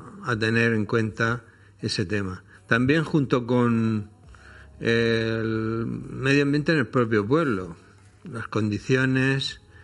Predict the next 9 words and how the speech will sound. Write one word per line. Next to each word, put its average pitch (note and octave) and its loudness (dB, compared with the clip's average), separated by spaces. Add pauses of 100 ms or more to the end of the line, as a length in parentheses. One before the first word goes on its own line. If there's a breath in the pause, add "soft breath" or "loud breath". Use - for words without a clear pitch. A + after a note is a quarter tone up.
(360 loud breath)
de, G#2+ 0 (960 loud breath)
de G#2+ -4
vehículos A2+ 2
que, G#2+ -2 (680 loud breath)
que, G#2+ -4
bueno, G#2+ -4
pues A#2 -8
también G2+ -6
contaminan, C#3 0